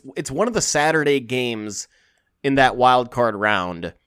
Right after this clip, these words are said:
I don't know if it's the night game, I don't, if it's, like, the early afternoon game, I don't know. But are you gonna go out there and subscribe to Peacock for this? Or maybe see if you can score a thirty-day subscription and then cancel it after the game? That's probably what I'm gonna try to do.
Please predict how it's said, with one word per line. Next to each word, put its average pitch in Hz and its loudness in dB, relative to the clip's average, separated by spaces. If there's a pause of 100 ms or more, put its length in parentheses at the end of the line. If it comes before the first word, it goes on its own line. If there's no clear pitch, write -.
(120)
I 113 -2
don't 135 0
know 135 4
if - -4
it's - -4
the 113 -8
night 135 0
game, 143 0
I 120 2
don't, 131 -6
if 139 -6
it's, 131 -6
like, 139 -2
the 131 -2
early 139 2
afternoon 139 0
game, 151 -2 (440)
I 120 -2
don't 127 0
know. 95 -4 (560)
But 165 2
are 170 6
you 185 0
gonna 220 0 (160)
go 190 4
out 170 4
there 185 2
and 175 -2
subscribe 160 -2
to 143 -6
Peacock 190 -2
for 196 2
this? 220 -2
Or 156 4
maybe 143 -2
see 147 -2
if 139 -4
you 143 -6
can 143 -4
score 143 0
a 135 0
thirty-day 139 0
subscription 147 -2
and 135 -4
then 135 -4
cancel 139 -4
it 139 0
after 139 -2
the 123 -2
game? 123 -6
That's 156 -4
probably 214 6
what 160 0
I'm 175 2
gonna 165 -2
try 156 0
to 233 4
do. 277 -2